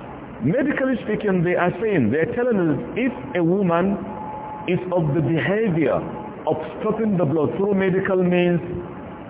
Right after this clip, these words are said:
there is going to be a side effect, because we are trying to block the natural flow. When it comes, let it have to come. It has terminal point. Also, why are you rushing? And Allah gives you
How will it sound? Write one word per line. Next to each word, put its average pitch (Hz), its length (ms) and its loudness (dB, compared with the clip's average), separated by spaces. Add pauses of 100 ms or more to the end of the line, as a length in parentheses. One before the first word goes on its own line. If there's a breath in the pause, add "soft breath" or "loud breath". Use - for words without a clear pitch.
(140)
there 160 180 2
is 151 100 2
going 202 200 2
to 196 100 0
be 170 40 2
a 165 280 2
side 196 160 2
effect, 175 320 0 (1200)
because 147 300 0
we 190 60 2
are 165 100 2 (100)
trying 202 380 2
to 156 60 0
block 143 340 2 (160)
the 123 80 4
natural 175 560 2
flow. 302 320 0 (1400)
When 247 160 2
it - 80 0 (160)
comes, 269 400 2 (240)
let 190 160 2
it 196 160 2
have 175 160 0
to - 80 -4
come. 135 240 4 (760)
It 180 140 -2
has 208 240 0
terminal 247 400 0
point. 160 260 2
Also, 233 220 2
why 254 180 0
are 226 80 2
you 202 140 2
rushing? 196 460 0 (1160)
And 208 320 0
Allah 214 540 2
gives 233 240 0
you 226 180 0